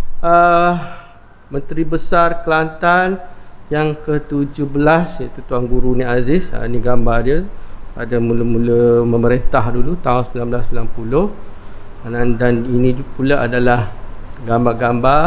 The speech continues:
mantan Menteri Besar, ha, di Kelantan. Ha.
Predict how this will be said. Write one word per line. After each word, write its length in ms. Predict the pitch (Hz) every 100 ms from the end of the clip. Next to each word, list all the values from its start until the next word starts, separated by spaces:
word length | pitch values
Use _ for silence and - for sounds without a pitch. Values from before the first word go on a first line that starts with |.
| 180 - - - - -
mantan 560 | 123 120 131 127 123 - -
Menteri 380 | 120 - 131
Besar, 480 | 113 - 123 110 104 - - - - - - - - - - -
ha, 140 | 107
di 420 | 104 113 113 110 110 -
Kelantan. 500 | 117 120 - 123 117 104 - - - - - - - - - - - - - - - - - - - - - - - -
Ha. 120 | 110